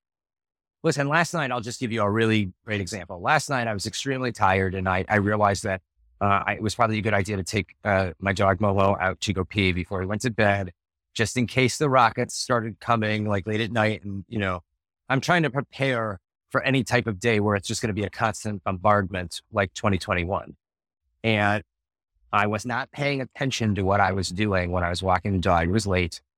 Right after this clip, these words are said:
And, uh, I can't believe that because I never usually don't have my wits about me. And all of a sudden, I just look up and there is a person standing right in front of me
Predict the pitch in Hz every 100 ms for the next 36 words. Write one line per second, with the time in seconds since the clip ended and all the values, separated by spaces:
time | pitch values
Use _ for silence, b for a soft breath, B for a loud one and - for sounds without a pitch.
0 | _ _ _ _ _ 107 95 90 95 87
1 | 98 147 131 107 98 90 90 85 87 92
2 | 95 101 98 95 95 101 95 92 87 _
3 | _ _ _ _ _ - 113 95 101 95
4 | 90 95 - 82 76 - 82 - _ _
5 | _ 95 98 101 143 165 127 123 104 95
6 | 123 107 92 87 82 - - _ _ _
7 | _ _ _ _ _ - 101 95 107 127
8 | - 107 - 98 - 90 82 85 80 87
9 | - 113 120 98 87 92